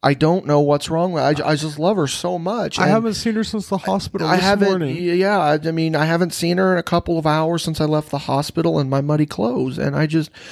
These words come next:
Speaker 1: I don't really necessarily know what's wrong with her. I just, I really want her to be okay.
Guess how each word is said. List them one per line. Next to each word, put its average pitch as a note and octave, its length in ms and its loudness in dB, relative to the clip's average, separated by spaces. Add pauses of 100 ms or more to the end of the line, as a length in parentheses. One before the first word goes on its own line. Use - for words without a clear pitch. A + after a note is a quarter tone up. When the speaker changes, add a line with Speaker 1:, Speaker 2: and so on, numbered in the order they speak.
(240)
Speaker 1:
I E3+ 120 4
don't F3 300 2
really E3+ 240 2
necessarily D#3 760 0
know D3 160 0
what's D3+ 320 -2
wrong F3+ 280 -2
with E3+ 180 0
her. C3 240 2
I C3+ 140 2
just, D3 320 -2
I B2+ 60 2
really D#3 360 2
want D#3 240 -2
her D#3 100 -2
to D3+ 80 -4
be D3+ 220 2
okay. D3 420 -2